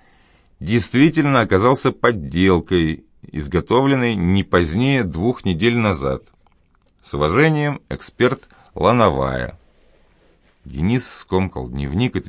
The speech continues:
тяжело задышал. Чёрт, каким же он был дураком, когда не прислушался к Чуне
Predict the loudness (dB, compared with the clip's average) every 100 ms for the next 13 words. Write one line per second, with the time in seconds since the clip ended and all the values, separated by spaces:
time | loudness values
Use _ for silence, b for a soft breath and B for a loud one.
0 | -12 -12 -6 -2 -2 -2 -2 -4 -2 -2
1 | -2 -8 _ _ -18 -16 -8 -6 -6 _
2 | -14 -14 -8 -8 -4 -4 -4 -6 -4 -4
3 | -4 -2 0 0 -2 -6 -4 -4 -4 -6
4 | -6 -6 -6 -8 -10 -12 -8 -4 -2 -4